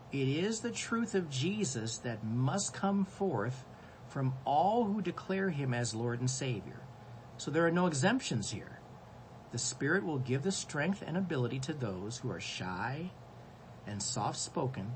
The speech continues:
to speak about his goodness. Let's now consider that our desire to hear more from Jesus Christ and to live for him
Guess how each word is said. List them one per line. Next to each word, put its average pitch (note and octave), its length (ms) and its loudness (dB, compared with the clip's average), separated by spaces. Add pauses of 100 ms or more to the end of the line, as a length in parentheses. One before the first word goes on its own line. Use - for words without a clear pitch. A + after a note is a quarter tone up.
to B2 100 -8
speak D#3+ 420 -2
about B2+ 320 0
his G#2 320 -4
goodness. - 640 -6 (2750)
Let's D#4 220 0
now D4 160 6
consider F#3 360 4
that C#3+ 120 2
our C3+ 120 6
desire B2+ 460 6
to B2+ 80 4
hear C3+ 240 2
more C3 300 4
from A#2 240 0
Jesus B2+ 400 0
Christ A2+ 520 -2
and A#2 120 -2
to A2 80 -2
live D#3+ 320 0
for G#2+ 180 -2
him F#2+ 460 -6